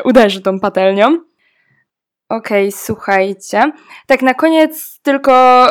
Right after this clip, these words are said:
chciałam powiedzieć, że sen jest naprawdę bardzo ważny i w ogóle więcej osób ginie w wypadkach samochodowych spowodowanych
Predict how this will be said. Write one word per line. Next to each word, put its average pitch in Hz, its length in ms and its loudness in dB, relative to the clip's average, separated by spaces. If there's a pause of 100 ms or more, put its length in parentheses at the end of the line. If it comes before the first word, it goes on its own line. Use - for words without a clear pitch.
chciałam 254 300 2
powiedzieć, 262 680 4 (320)
że 214 440 2 (260)
sen 254 440 -2
jest 262 260 2
naprawdę 247 800 2
bardzo 254 640 0
ważny 220 760 0 (280)
i 262 360 2
w 254 100 -2
ogóle 262 640 2 (200)
więcej 302 500 0
osób 277 640 -2
ginie 294 320 0
w 247 100 -10
wypadkach 294 500 -4
samochodowych 254 840 -2
spowodowanych 262 1120 0